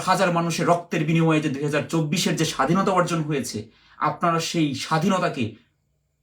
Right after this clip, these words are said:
বৃথা যেতে দিবেন না। আমাদের শহীদ ভাইদের রক্তকে বৃথা যেতে আমরা দেব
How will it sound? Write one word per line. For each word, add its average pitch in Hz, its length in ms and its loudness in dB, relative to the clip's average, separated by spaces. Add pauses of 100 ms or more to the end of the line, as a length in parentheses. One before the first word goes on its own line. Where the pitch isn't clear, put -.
(540)
বৃথা 151 360 2
যেতে 143 200 0
দিবেন 110 280 2
না। 101 140 -6 (220)
আমাদের 139 320 0
শহীদ 175 340 0
ভাইদের 175 340 0
রক্তকে 165 480 -2
বৃথা 156 300 0
যেতে 156 180 -4
আমরা 135 180 -2
দেব 135 240 2